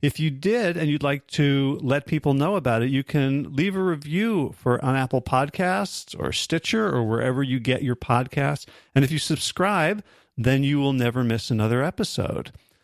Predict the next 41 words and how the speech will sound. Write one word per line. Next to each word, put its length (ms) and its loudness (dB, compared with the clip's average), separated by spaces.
Um, 320 2
quick 300 -4
reminder 500 2
that 140 0
if 120 -4
you'd 120 -2
like 240 -2
to 120 0
improve 460 0
your 220 0
own 260 2
health 420 0
and 120 0
your, 240 -2
take 280 -2
your 120 2
health 240 0
destiny 420 2
into 140 -2
your 120 4
own 120 4
hands, 340 2
that's 260 -2
what 140 -2
Well 220 2
Start 320 2
Health 320 -2
is 160 -4
for. 400 0
You 140 2
can 100 0
go 140 4
to 80 2
well 180 0
start 320 0
health 220 0
dot 240 2
com 520 0
and 440 2
sign 340 2
up 240 -2